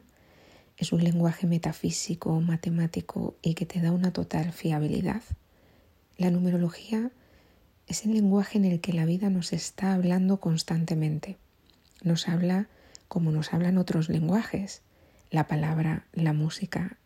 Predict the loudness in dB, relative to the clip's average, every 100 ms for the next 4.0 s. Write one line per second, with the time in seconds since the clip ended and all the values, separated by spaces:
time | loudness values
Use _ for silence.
0 | -6 -4 -2 -2 -2 -2 -2 -6 -8 -6
1 | -4 -2 0 0 2 2 2 0 -2 -10
2 | _ -20 -20 -20 -20 _ -6 -4 0 0
3 | 0 0 0 -4 -2 0 0 -2 -2 -4